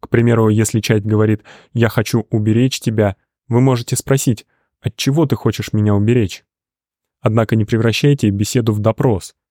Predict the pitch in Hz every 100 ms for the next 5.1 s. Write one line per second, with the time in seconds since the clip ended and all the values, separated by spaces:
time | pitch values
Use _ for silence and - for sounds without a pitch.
0 | _ - - - 113 120 - 107 120 117
1 | - 107 107 113 110 117 113 - 110 -
2 | 147 151 127 107 - _ - 113 107 107
3 | 147 139 - - 104 - 107 113 127 123
4 | 110 107 110 107 - 104 104 123 127 127
5 | 90